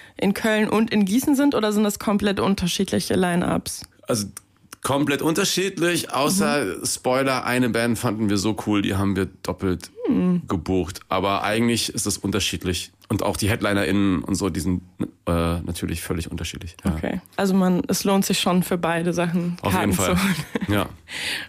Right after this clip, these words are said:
Speaker 1: Okay, nice. Ähm, der erste Song, den du uns heute mitgebracht hast, ist von Beirut, Hatzel.
Speaker 2: Mhm.
Speaker 1: Oder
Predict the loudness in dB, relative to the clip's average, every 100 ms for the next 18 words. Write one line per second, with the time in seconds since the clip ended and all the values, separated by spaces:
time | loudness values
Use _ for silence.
0 | -8 -4 0 0 2 0 -2 -6 -12 -12
1 | -4 0 2 4 2 2 0 -2 -2 0
2 | 2 2 4 2 2 2 2 0 2 2
3 | 2 0 0 0 -2 -2 0 0 -2 -6
4 | -2 -2 -2 -2 0 2 4 2 2 0
5 | 0 0 0 -2 -4 -12 -4 -2 -2 -2
6 | 0 2 2 0 -2 -2 0 0 -2 -6
7 | _ -4 -2 -2